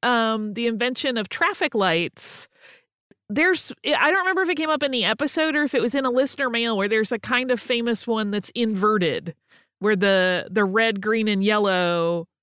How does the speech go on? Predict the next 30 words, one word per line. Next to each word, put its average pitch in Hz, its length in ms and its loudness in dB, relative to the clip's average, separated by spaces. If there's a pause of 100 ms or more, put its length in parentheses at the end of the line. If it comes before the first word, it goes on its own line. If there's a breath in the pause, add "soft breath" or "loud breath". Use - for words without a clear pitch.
(300)
are 220 180 4
flipped 254 580 -2
opposite 214 560 2
of 185 120 0
a 185 80 4
normal 185 340 2
traffic 180 440 -2
light. 156 280 0
And 180 140 -4
so 202 180 0
for 196 200 -2
people 247 400 2
that 214 220 0 (840 soft breath)
maybe 220 440 2
have 208 160 0
color 247 280 2
vision 214 280 2
deficiency 214 560 0
and 190 100 2
have 202 160 2
learned 214 380 2
that 202 320 0
spatially 220 720 -2
in 190 100 -2
order 277 600 0
when 220 180 0
they're 196 140 2
driving, 208 580 0 (840 soft breath)
that 277 280 2
completely 262 580 0